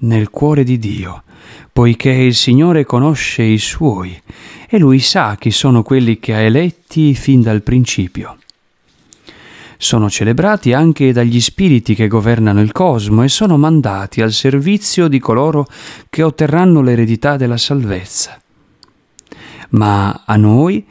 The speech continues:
è vietato lodare chi è ancora in vita.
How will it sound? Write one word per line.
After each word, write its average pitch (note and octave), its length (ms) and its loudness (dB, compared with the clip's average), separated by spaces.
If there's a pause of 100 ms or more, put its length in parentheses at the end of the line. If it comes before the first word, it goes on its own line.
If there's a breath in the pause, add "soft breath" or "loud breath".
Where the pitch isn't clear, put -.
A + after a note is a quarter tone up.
(220 soft breath)
è D#3+ 140 0
vietato A#2 560 -2
lodare D3 540 0
chi D3 340 2
è C3+ 40 2
ancora A#2 440 2
in G#2+ 200 2
vita. C#3 460 -4